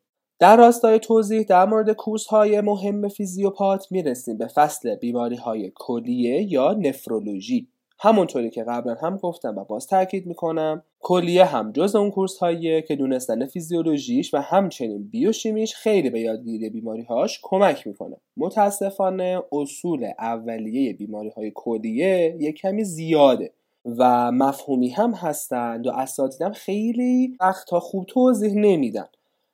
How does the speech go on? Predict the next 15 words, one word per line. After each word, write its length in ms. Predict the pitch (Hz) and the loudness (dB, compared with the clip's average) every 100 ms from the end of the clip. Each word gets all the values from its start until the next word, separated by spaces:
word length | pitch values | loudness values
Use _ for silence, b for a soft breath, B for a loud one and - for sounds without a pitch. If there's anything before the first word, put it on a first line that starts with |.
| _ - | _ 4
البته 440 | 202 202 220 254 | 6 6 6 2
که 120 | 160 | 0
قسمت‌هایی 640 | 135 131 139 135 - 135 | 0 0 0 -2 2 2
داره 300 | 180 208 170 | 4 6 4
که 140 | 135 120 | 2 -2
خیلی 260 | 127 120 | -2 0
هم 140 | 120 117 | -2 -2
سخت 380 | - 120 120 123 | -2 -2 -2 -8
نیست 260 | 120 - | -10 -6
و 140 | 123 117 | -4 0
بالینی 460 | 123 117 117 117 | 0 0 -4 -4
می‌شه 240 | 160 - 208 | -6 -2 0
و 60 | |
مفهوم 380 | 202 185 - 131 | 2 0 -2 -6
خاصی 680 | 127 120 - 196 220 254 | -4 -6 -6 -6 -4 -4